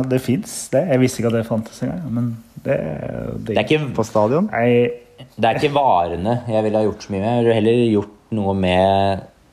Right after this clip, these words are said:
Speaker 2: distribusjonskanalene. Gjort noe med, det er noe med å få varene ut av kiosken, som heller burde vært, eh, prioritet på Briskeby. Selve vare-, selve,
Speaker 1: Ja.
Speaker 2: selve varebeholdningen, den er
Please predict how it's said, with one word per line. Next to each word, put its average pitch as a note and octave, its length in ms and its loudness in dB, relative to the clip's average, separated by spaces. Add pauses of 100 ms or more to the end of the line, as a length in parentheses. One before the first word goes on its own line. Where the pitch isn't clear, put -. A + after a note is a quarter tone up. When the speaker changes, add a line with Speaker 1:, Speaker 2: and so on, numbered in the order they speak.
(400)
Speaker 2:
distribusjonskanalene. F#2 1500 0 (140)
Gjort G#2+ 440 0
noe F#2 240 2
med, F#2 560 2 (200)
det - 200 -4
er A#2 80 2
noe A2 140 2
med A#2+ 80 4
å A#2+ 80 -4
få A#2 140 2
varene G#2 440 2
ut G2 480 -2
av G2 160 2
kiosken, A2+ 400 -2 (320)
som G#2+ 160 0
heller E2+ 240 0
burde F2 240 0
vært, F2 320 -6
eh, E2+ 1120 -6
prioritet F#2 580 0
på F#2 80 0
Briskeby. F2 400 -6 (800)
Selve A2+ 760 2
vare-, F2 340 0
selve, D#3 320 0
Speaker 1:
Ja. A#2+ 160 0
Speaker 2:
selve A2+ 400 0
varebeholdningen, F#2 640 0
den C#3+ 240 0
er E2+ 320 0